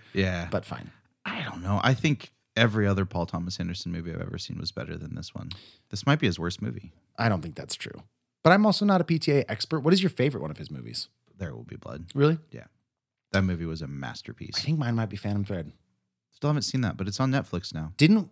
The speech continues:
Speaker 2: I said we covered it on the
Speaker 1: You
Speaker 2: show.
Speaker 1: covered it.
Speaker 2: You didn't see that?
Speaker 1: No.
Speaker 2: I saw that on tour. I remember I was in maybe, uh,
Speaker 1: Tuscaloosa.
Speaker 2: No, I was in Southern California. I don't know where that is.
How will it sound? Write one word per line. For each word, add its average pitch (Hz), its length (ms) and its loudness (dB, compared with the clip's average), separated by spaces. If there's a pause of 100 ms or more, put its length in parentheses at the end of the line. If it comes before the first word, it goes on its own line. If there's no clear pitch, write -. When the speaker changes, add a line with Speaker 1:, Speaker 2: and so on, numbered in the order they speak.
(120)
Speaker 2:
I 139 80 6
said 202 180 6
we 208 100 4
covered 117 220 4
it 101 60 0
on 95 100 2
the 90 60 -2
Speaker 1:
You 98 100 4
Speaker 2:
show. 135 160 4
Speaker 1:
covered 78 240 -2
it. - 140 -12 (260)
Speaker 2:
You 139 140 8
didn't 190 180 8
see 165 120 6
that? 202 260 2
Speaker 1:
No. 82 80 -4 (640)
Speaker 2:
I 123 60 -2
saw 180 160 2
that 113 100 4
on 82 140 0
tour. 78 340 -2
I 87 40 -6
remember 95 320 0
I 80 60 -2
was 85 140 -4
in 87 260 -4 (460)
maybe, 90 260 -4 (280)
uh, 78 400 -12 (220)
Speaker 1:
Tuscaloosa. 98 640 -2 (260)
Speaker 2:
No, 95 80 -4
I 95 60 0
was 101 80 -2
in 92 60 -4
Southern 78 240 -6
California. 73 460 -10
I 165 60 -10
don't - 80 -4
know 165 80 -4
where 151 100 -4
that 82 140 -8
is. - 200 -10